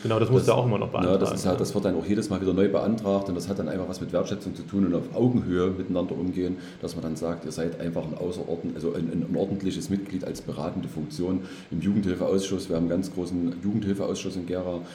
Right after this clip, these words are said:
Speaker 2: da sind wir dreißig, fünfunddreißig Leute, wenn alle da sind und das funktioniert dort genauso gut.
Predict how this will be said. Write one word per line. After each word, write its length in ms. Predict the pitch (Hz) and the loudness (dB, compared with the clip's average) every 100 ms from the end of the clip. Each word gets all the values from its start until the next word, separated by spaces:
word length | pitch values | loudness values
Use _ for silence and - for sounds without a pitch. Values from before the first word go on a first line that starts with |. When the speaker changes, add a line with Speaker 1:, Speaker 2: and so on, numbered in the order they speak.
| - - | -16 -10
Speaker 2:
da 60 | 82 | -6
sind 160 | 90 | -2
wir 100 | 85 85 | -2 -2
dreißig, 340 | 82 90 95 - | -2 0 0 -2
fünfunddreißig 500 | 95 90 82 82 - | 0 2 2 0 2
Leute, 200 | 87 107 | 2 2
wenn 120 | 92 | 0
alle 160 | 87 95 | 0 0
da 160 | 92 92 | 0 -2
sind 280 | 95 95 95 | 0 0 0
und 100 | 85 | -4
das 80 | - | -6
funktioniert 420 | 92 85 82 90 | -4 -4 -2 -4
dort 120 | 82 | -2
genauso 300 | 82 80 98 | -2 0 0
gut. 280 | 95 92 95 | -2 -2 -2